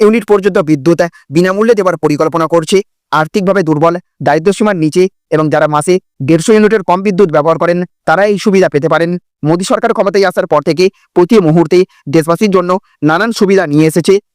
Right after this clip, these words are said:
করেছে আর্থিক সাহায্য, এমনকি করছেও, দিয়ে থাকছে নানান ভাতা। তেমনি অনেক খাতে বিনামূল্যে বিভিন্ন পরিষেবা দেওয়া হচ্ছে। এবার আরও এক চমক দিতে চলেছে মোদী সরকার,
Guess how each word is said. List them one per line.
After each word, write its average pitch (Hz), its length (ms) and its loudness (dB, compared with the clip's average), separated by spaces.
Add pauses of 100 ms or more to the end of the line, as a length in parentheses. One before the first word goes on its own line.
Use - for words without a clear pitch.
(160)
করেছে 165 280 0 (400)
আর্থিক 185 260 -2 (120)
সাহায্য, 156 300 -2 (420)
এমনকি 151 240 0 (120)
করছেও, 170 320 2 (340)
দিয়ে 180 200 4
থাকছে 196 280 -2
নানান 156 260 -2
ভাতা। 151 220 -2 (300)
তেমনি 156 200 2 (160)
অনেক 208 220 -2
খাতে 185 180 -2 (320)
বিনামূল্যে 202 480 2
বিভিন্ন 165 200 0 (100)
পরিষেবা 151 340 0
দেওয়া 165 160 0
হচ্ছে। 170 240 -2 (380)
এবার 151 180 2 (180)
আরও 156 200 2
এক 214 160 -6
চমক 180 300 0
দিতে 175 180 2
চলেছে 175 200 0 (100)
মোদী 143 220 -2
সরকার, 175 220 -2